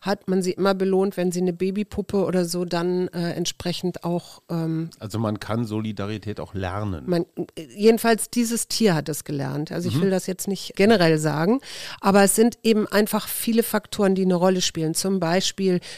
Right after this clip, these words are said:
Speaker 1: spielt die Kultur eine ganz große Rolle, ja. Also wie weit ist der Wert, ähm, Solidarität in der Kultur verankert?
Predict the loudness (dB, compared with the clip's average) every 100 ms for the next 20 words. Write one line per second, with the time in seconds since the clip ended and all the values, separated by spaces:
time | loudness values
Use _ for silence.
0 | -6 -4 4 4 4 0 -4 0 2 2
1 | -2 2 4 4 2 0 0 -2 -6 -8
2 | -8 -8 -8 -10 -10 -12 -8 -6 -6 -2
3 | 0 0 -2 -6 -16 -2 0 2 4 6
4 | 6 4 0 2 2 2 2 2 4 6
5 | 6 2 -2 -4 2 4 4 4 2 -2
6 | -2 0 0 2 0 0 -4 0 4 4
7 | 4 2 2 2 0 -2 -2 -2 0 0
8 | -4 -4 0 0 0 -4 -8